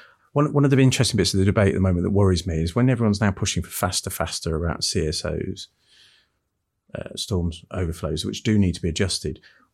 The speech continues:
Let's just be careful we don't put such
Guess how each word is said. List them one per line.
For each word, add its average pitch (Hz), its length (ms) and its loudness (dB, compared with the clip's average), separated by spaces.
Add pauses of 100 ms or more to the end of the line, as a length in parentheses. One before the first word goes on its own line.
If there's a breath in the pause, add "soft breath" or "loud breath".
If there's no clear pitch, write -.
(280)
Let's 117 160 -2
just - 160 -4
be 101 80 -2
careful 98 340 0
we 90 80 2
don't 95 460 0
put - 260 -8
such - 540 -2